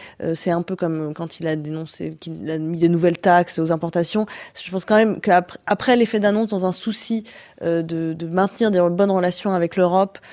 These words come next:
et notamment avec son nouvel ami Emmanuel Macron, il n'est pas impossible que certaines entreprises françaises soient exemptées, puisque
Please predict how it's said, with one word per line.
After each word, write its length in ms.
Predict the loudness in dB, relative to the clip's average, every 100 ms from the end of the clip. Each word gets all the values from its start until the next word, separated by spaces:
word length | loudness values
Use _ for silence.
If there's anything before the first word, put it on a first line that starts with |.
| -14
et 60 | -4
notamment 360 | -2 0 2 2
avec 160 | 2
son 160 | -2 -4
nouvel 500 | -2 0 2 4 4
ami 260 | 4 2
Emmanuel 300 | 2 2 2
Macron, 420 | 2 2 2 2 2 -2 -18 -8
il 120 | 2
n'est 100 | 4
pas 160 | 4 2
impossible 460 | 0 0 -2 -4
que 100 | -8
certaines 380 | -6 -4 -4 -4
entreprises 320 | -4 -6 -10
françaises 340 | -10 -10 -8 -8
soient 140 | -6
exemptées, 540 | -6 -8 -10 -8 -2 -2
puisque 260 | -2 2